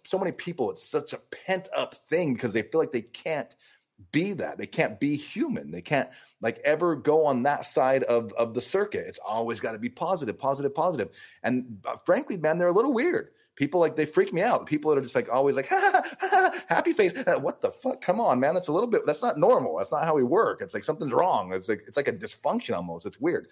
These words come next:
But if, if you just do this, if you're that person, man, lock yourself in a closet, whatever, get some sort of, if you need some incense, whatever to make you feel good about this shit, go do it.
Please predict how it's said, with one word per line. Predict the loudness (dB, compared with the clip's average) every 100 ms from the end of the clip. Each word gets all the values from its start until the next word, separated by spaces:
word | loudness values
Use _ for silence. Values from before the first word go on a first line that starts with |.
| -20 -20 _ _
But | 0 0 -4
if, | -6 -4 -4
if | -6
you | -6
just | -6 -8 -2
do | -2
this, | -2 -6 -8 -12
if | -8
you're | -4
that | -4 -2
person, | -4 -4 -8 -12 _ _ _ _ -4
man, | -2 -2 -4
lock | 0 0
yourself | 0 -2 -2
in | -6
a |
closet, | 0 2 4 2 2
whatever, | 4 4 2 2
get | 0
some | -2 -4 -2
sort | 0 2
of, | 0 -2 -12 -8
if | -8 -4
you |
need | -4 -4
some | 0
incense, | 0 0 0 0 0
whatever | 0 0
to | -2
make | -4
you |
feel | 0 0
good | 2 2
about | 2 0
this | -4
shit, | -4 -6 -6 -20 -18 0
go | 0 2
do | 2 2 2
it. | -2